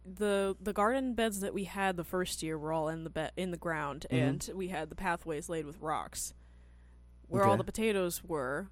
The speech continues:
Speaker 1: was in between some pathways that still had rocks that are getting grown over,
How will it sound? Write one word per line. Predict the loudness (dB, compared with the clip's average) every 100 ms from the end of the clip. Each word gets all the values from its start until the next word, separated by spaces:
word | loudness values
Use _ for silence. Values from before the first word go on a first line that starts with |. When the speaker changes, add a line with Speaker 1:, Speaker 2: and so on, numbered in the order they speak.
| -12
Speaker 1:
was | -2 -2 0
in | -2
between | -4 -2 0 0 0 -6 -12 -16
some | -6 -2
pathways | 2 2 0 -2 -2 -4
that | -6
still | -2 -2
had | -2 -2
rocks | 2 2 0 -6
that | -6
are | -8 -10 -8 -2
getting | -2 -2
grown | -4 -4
over, | -2 -2 -2 -4